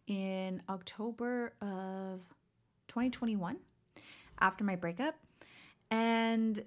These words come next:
this was, so when I finally found the one, <laughs> the one therapist that I've stuck with since then, I had gone through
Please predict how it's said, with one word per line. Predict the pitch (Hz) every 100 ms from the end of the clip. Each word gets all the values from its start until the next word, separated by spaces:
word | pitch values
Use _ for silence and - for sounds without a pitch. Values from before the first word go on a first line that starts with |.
| -
this | 202 233 339 - -
was, | 262 254
so | 247 233
when | 196 233
I | 226
finally | - 277 339 370
found | 311 254 220 214
the | 202
one, | 175 196 202 165 165 208 330 - -
<laughs> | 247 226 - - - -
the | 208
one | 214 233
therapist | 220 202 196 185 196 208
that | 190 175
I've | 185 175 175 - - _ -
stuck | - - 240 240
with | 170 170 -
since | - 190 -
then, | 180 170 202 - - - - - - _ _ _ -
I | 214 233
had | 294 320
gone | 233 214 214
through | 214